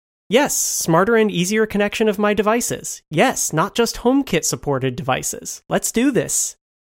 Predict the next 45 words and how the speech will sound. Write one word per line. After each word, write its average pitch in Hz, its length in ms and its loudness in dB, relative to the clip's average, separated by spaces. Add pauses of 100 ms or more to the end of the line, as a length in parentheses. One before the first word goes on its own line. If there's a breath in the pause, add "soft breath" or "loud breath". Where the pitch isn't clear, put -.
(540)
I 185 60 4
was 208 140 4
at 208 120 2
work 247 280 0
when 135 120 2
I 131 100 2
heard 214 240 2
about 135 320 2
and 123 160 -4
downloaded 147 540 2
the - 140 -6
app, - 280 -8 (160)
so 202 180 4
it 220 80 0
wasn't 254 300 4
until 160 300 2
I 135 80 4
got 120 240 -4
home 214 300 4
that 127 100 0
I 123 100 -2
tried 160 380 0
it. - 100 -10 (600)
After 196 320 2
all, 143 260 4
it's 143 140 -6
pretty 285 260 -4
common 180 440 0
for 135 140 -6
these 131 200 -4
apps 123 300 -4
to 143 100 -4
require 127 420 -2
local 127 340 -4
network 151 400 -2
access, - 520 -6
at 95 100 -8
least 247 300 0
to 147 80 -2
set 151 200 0
up 135 200 -2
the 131 80 -2
devices 131 560 -2
they 143 100 -8
control. 143 640 -6